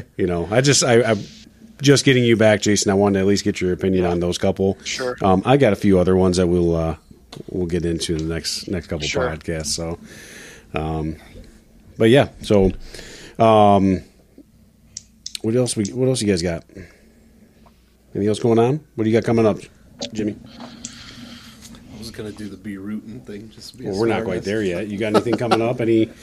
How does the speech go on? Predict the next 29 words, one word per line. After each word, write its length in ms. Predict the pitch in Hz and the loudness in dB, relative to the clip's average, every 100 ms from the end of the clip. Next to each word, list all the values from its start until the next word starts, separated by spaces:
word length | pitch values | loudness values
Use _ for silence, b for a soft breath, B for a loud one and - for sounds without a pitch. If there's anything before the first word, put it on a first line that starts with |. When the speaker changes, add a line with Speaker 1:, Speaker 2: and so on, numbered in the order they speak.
| B B B | B B B
Speaker 1:
any 200 | 110 113 | 2 2
future 560 | 110 110 113 110 104 104 - - | 2 0 0 0 0 -2 -8 -4
trips? 300 | - 127 - | 0 0 0
Are 60 | |
you 80 | 104 | 0
doing 300 | 95 113 117 | 4 4 4
anything 440 | - 113 123 127 113 | 4 4 6 6 4
with 180 | 110 107 | 2 2
your 140 | 107 | 2
life? 280 | 98 85 73 | 2 0 -4
Speaker 3:
I'm 40 | 214 | -2
going 160 | 220 196 | 0 0
hunting 360 | 175 226 262 214 | 2 0 0 0
next 300 | 165 151 - | 2 0 0
weekend, 440 | 147 131 139 120 | -2 0 -2 -2
baby. 200 | 127 123 | 2 4
Speaker 1:
<laughs> 40 | 113 | 6
Oh, 140 | 131 | 4
okay. 260 | - 110 127 | 4 4 6
Where 140 | 123 | 6
are 40 | |
you 80 | 135 | 6
going? 260 | 160 185 - b b b b b - | 6 4 0 b b b b b -10
Speaker 3:
I'm 140 | 120 | -6
gonna 140 | 139 | -4
be 220 | 131 131 131 | -2 0 2
up 240 | 127 127 | 2 0
in, 220 | 123 123 | -4 -2
uh, 580 | 123 120 113 110 104 101 | -2 -2 -2 -4 -4 -8